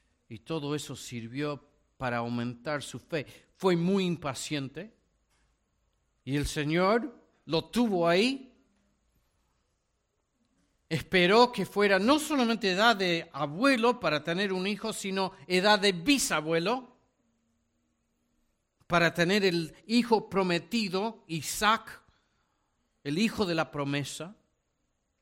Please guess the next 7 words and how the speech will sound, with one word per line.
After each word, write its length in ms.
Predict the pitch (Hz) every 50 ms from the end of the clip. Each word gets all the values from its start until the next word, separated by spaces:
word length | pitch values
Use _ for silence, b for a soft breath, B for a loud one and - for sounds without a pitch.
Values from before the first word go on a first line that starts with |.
| _ _ _ _ _ _ _ _ _ _ _ _ _ _ _ _ _ _ _ _ _ _ _ _ _ - - -
Y 100 | 220 220
para 300 | - - 208 202 202 202
colmo, 360 | 254 285 285 285 269 262 247
habiendo 480 | 240 233 247 285 311 311 311 320 302 -
por 320 | - 254 247 226 240 -
fin 320 | - 285 294 294 285 277
recibido 840 | 254 233 - - - 214 196 202 247 262 254 240 202 196 170 147 131